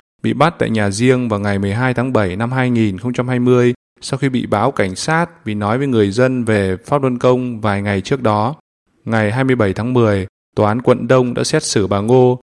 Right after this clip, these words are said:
và sau đó kết án bà vào ngày mùng sáu tháng mười hai năm hai nghìn không trăm hai mươi mốt. Trước vụ bức hại gần đây nhất,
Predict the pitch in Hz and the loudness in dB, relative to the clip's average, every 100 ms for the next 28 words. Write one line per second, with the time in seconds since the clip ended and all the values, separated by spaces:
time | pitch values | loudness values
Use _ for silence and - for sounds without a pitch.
0 | _ 110 104 - 113 110 120 147 - 151 | _ -4 -2 0 0 0 0 -4 -2 0
1 | 110 123 117 107 101 104 101 98 98 - | 0 0 0 0 -2 -2 -2 -4 -4 -4
2 | 104 120 127 110 101 123 123 120 120 127 | -2 -2 -2 -2 -2 -2 -2 -2 -2 -2
3 | 120 113 98 92 113 120 123 117 135 151 | -2 -2 -2 -4 -8 -6 -4 0 2 2
4 | - _ _ _ _ - 151 139 120 156 | 0 _ _ _ _ -2 0 2 4 2
5 | 147 123 107 104 98 104 117 135 | 2 0 0 -2 0 0 0 2